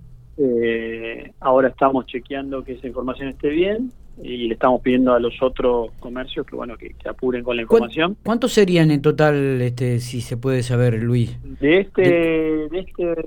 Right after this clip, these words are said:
Speaker 1: de estos dos sectores tenemos en nuestra base de datos aproximadamente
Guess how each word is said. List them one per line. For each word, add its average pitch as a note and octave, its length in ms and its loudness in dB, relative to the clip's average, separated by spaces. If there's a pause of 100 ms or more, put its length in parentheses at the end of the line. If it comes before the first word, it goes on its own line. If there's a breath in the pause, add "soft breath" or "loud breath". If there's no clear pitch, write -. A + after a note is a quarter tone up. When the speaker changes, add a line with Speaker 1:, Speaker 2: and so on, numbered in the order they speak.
(520)
Speaker 1:
de D3+ 100 -6
estos D3+ 200 -4
dos F3 160 0
sectores G3 720 -2
tenemos D3 720 -2
en B2+ 140 -8
nuestra B2+ 320 -8
base D3 260 2
de C#3 120 -4
datos D#3+ 680 2
aproximadamente C3 1400 -10